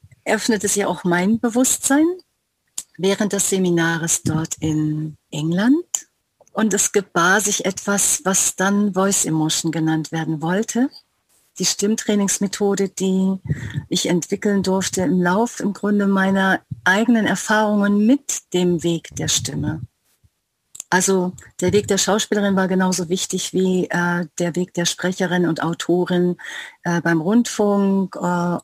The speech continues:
als auch die Moderationen. Und letztendlich war aber in dem Moment, wo ich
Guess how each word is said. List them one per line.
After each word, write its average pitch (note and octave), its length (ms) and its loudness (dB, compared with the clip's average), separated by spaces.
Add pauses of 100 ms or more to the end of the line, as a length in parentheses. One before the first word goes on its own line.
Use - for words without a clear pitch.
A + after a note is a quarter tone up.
(140)
als E3+ 220 -2
auch F3 100 -6
die E3+ 140 -6
Moderationen. F3+ 1080 0
Und E3+ 520 -2 (360)
letztendlich F3 800 0
war E3+ 360 0
aber D#3+ 300 -4 (400)
in E3+ 140 -2
dem G3 160 0
Moment, F3 340 2
wo E3 80 -2
ich E3+ 160 -2